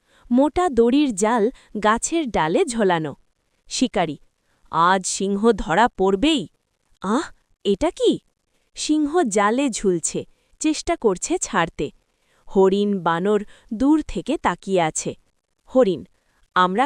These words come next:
কাছে যেতে পারব না।" ইঁদুর দূর থেকে সিংহের গর্জন শোনে। "এটা কি সিংহ মহারাজ?" ইঁদুর ছুটে যাচ্ছে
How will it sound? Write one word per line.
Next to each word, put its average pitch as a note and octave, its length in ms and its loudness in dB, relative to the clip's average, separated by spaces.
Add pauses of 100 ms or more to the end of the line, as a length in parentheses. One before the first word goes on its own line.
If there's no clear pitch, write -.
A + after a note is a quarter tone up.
(120)
কাছে F#3+ 300 -2
যেতে A#3 240 0
পারব G3 380 0
না।" D4+ 160 2 (680)
ইঁদুর D4 360 4 (300)
দূর C4+ 280 4 (100)
থেকে B3+ 300 -4
সিংহের G#3 520 -2
গর্জন F3+ 480 0
শোনে। E3 360 -4 (580)
"এটা B3 260 -2
কি F#4 200 2 (380)
সিংহ F#3+ 420 -4
মহারাজ?" F4+ 500 0 (520)
ইঁদুর D4+ 340 4
ছুটে D4 440 -4
যাচ্ছে F3 400 -4